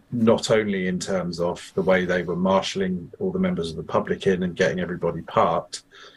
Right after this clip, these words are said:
Speaker 2: um, but the, the level of facilities that were there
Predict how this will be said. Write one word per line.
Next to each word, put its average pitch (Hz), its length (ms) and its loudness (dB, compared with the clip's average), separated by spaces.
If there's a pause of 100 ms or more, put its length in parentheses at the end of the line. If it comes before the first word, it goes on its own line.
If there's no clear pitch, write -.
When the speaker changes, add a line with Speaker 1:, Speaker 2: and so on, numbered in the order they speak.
(240)
Speaker 2:
um, 90 360 0
but 90 240 0
the, 95 220 2
the 95 120 0
level 95 360 4
of 87 120 -4 (340)
facilities 98 720 0
that 87 120 -2
were 87 120 0
there 85 520 0